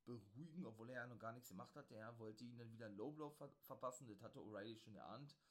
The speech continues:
Prügelte dann wiederum Cole durch den ganzen Ring, bis die Offiziellen kamen, die trennen konnten. Da hatte er noch irgendwas gerufen gehabt, O'Reilly. Cole stürmte Backstage, Balor beobachtete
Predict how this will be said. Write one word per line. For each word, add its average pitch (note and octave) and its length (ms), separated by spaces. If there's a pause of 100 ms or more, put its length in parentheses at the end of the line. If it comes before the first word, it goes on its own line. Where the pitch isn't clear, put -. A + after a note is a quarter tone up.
(440)
Prügelte D#3 420
dann C3+ 200
wiederum C3+ 320
Cole C3+ 300 (280)
durch B2 200
den A2+ 100
ganzen B2+ 320
Ring, D3+ 340 (540)
bis - 160
die A#2+ 80
Offiziellen B2+ 420
kamen, C3+ 200
die A#2+ 180
trennen A#2 320
konnten. D3+ 240
Da A#2 100
hatte A2 180
er G2+ 120
noch A2 100
irgendwas A#2+ 300
gerufen A#2+ 600 (100)
gehabt, B2 380
O'Reilly. A#2 540
Cole A#2 320
stürmte A2+ 380
Backstage, C#3 840 (180)
Balor A#2+ 320
beobachtete D3+ 760